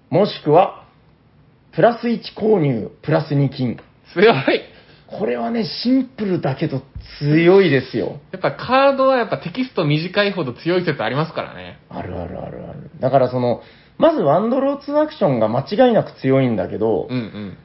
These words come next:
Speaker 1: えー、まあ、村の弱点って、だからその、引いて引いて引いて、回して回して回って、あれ？終わってみたら四金みたいな。
Speaker 2: ありますね。
Speaker 1: あるんだけど、こいつは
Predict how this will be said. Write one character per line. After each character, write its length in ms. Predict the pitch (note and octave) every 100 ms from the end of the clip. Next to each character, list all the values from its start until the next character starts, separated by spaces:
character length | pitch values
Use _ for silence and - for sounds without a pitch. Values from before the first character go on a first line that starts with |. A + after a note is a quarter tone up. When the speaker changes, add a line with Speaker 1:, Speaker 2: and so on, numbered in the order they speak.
| _ -
Speaker 1:
え 1200 | B2 B2 B2 B2 A#2+ A2+ G#2+ G2+ F#2+ F2+ F2+ -
ー、 20 |
ま 100 | A3
あ、 20 |
村 300 | F3+ G#3+ E4+
の 260 | G4+ E4 - -
弱 260 | G#3 -
点 200 | D4 C#4
っ 20 |
て、 80 | D3+
だ 100 | C3+
か 60 | C3+
ら 140 | A2+
そ 60 | C#3+
の、 260 | A#2+ G#2+ - _ _ _ - -
引 200 | A#3+ D4+
い 60 |
て 140 | D4+ D#4
引 340 | - A3+ B3
い 60 | B3+
て 100 | C4+
引 300 | - G#3 A3+
い 60 | A3+
て、 120 | G3
回 360 | B2+ C3+ A#3
し 140 | A#3 -
て 120 | B3+
回 300 | A3+ A3 A3
し 140 | -
て 80 | G#3
回 160 | D3+ C3+ D#3
っ 200 | F3+ -
て、 320 | F3+ D#3+ - - _ _ _ _ _ -
あ 100 | C#3+
れ？ 140 | - -
終 100 | C#3
わ 80 |
っ 60 | -
て 100 | -
み 120 | B3
た 100 | A#3+
ら 80 | C3
四 240 | G2 A2 A2
金 260 | B2+ D3 F#3+
み 80 |
た 120 | - F2+
い 60 |
な。 140 | - -
Speaker 2:
あ 60 |
り 80 | D#3
ま 120 | D#3
す 80 | C#3
ね。 280 | A#2 D3+ D3+ - _ -
Speaker 1:
あ 140 | A#3+
る 160 | A#3+ F3
ん 80 |
だ 120 | A2+ A#2
け 140 | G#2+
ど、 400 | E3 E3+ - - _ _ _ _ -
こ 120 | D#4+
い 120 | D#4+
つ 100 | D4
は 400 | D4+ G3+ -